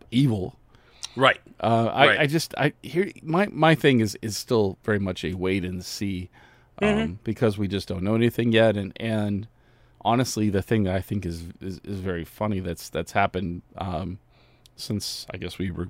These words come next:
Speaker 1: recorded about it is just the amount of, I don't wanna say
Speaker 2: Angst?
Speaker 1: it's like Elon trying to back out of it.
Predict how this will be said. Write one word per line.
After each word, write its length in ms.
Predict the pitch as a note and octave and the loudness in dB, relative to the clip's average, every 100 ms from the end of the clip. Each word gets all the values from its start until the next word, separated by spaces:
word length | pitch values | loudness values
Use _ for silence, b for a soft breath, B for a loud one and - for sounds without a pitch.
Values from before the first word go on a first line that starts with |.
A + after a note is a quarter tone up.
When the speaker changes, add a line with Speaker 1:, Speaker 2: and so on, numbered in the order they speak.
| - | -6
Speaker 1:
recorded 440 | G#2+ - A3 B2 | 4 8 8 8
about 300 | G2+ F#2 F#2 | 6 6 4
it 140 | F#2 F2+ | 4 0
is 180 | F2+ | -4
just 240 | F2 G2 - | -4 -6 -4
the 140 | G2 | -2
amount 460 | G2+ G2 G2 G2 - | 0 2 0 -2 -2
of, 500 | F2 E2+ F2+ - - _ _ _ _ _ _ _ _ _ _ _ _ _ _ _ _ _ _ _ _ _ _ _ _ _ _ _ _ _ _ _ _ _ _ | -4 -4 -10 -18 -20 _ _ _ _ _ _ _ _ _ _ _ _ _ _ _ _ _ _ _ _ _ _ _ _ _ _ _ _ _ _ _ _ _ _
I 60 | C3 | -4
don't 100 | D#3+ | 0
wanna 180 | D#3 G#2 | 2 4
say 160 | B2 | 6
Speaker 2:
Angst? 60 | C3 | 4
Speaker 1:
it's 140 | A#2 C3+ | 4 2
like 240 | A2 - | 2 2
Elon 480 | D3 E3 D#3+ D#3 D3+ | 4 6 8 6 2
trying 640 | - - B2+ C#3+ D3+ C#3+ | -4 0 4 4 2 -2
to 280 | - B2+ A2+ | -4 -2 -2
back 380 | F#2 G2+ F#2 - | 4 4 4 0
out 220 | F#2+ F#2 A#2+ | 0 6 6
of 120 | B2+ | 8
it. 220 | F3 | 4